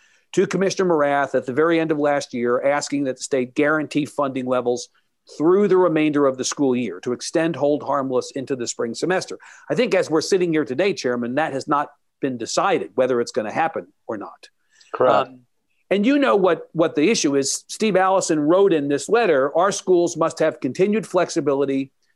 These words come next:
Speaker 1: and financial security to continue to provide academic instruction and programs while adjusting to the ongoing challenges caused by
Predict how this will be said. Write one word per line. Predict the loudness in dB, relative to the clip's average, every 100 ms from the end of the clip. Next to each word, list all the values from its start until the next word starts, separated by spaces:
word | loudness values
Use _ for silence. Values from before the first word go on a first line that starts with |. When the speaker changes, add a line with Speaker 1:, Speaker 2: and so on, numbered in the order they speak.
| _ _ -4
Speaker 1:
and | -4
financial | -2 -2 0 0 -2
security | -2 -4 0 0 2 0
to | -4 -8
continue | -6 0 2
to | 2
provide | 0 0 2 2
academic | 2 0 0 -2
instruction | -6 -2 -2 0 -2
and | -2
programs | 0 0 0 -2 0
while | 0 2
adjusting | 2 2 0 -4 -4
to | -4
the | -4
ongoing | -2 -2 0 -2 -2
challenges | -4 -6 -6 -6 -8 -6
caused | -2 -2 -2
by | -4 -2 -2 -6